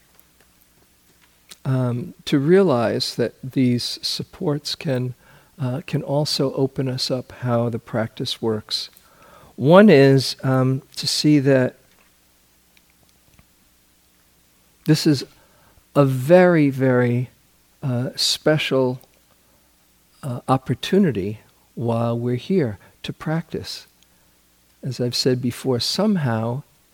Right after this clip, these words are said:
you have heard a call that you couldn't ignore. It's extraordinarily good karma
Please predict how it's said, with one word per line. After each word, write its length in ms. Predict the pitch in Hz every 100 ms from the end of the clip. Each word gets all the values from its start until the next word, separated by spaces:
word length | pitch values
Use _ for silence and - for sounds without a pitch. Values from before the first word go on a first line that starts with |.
| _ _ _
you 240 | - 131 143
have 220 | 139 123
heard 460 | - 160 185 156 131
a 80 | 120
call 500 | - - 143 147 120
that 160 | 113
you 100 | -
couldn't 420 | 117 - 139 135 -
ignore. 560 | 120 117 117 113 98 - _ _ _ _ _ -
It's 220 | 127 -
extraordinarily 1040 | - - - 151 160 151 151 135 131 123
good 300 | 120 123 120
karma 560 | - 123 120 120 101 107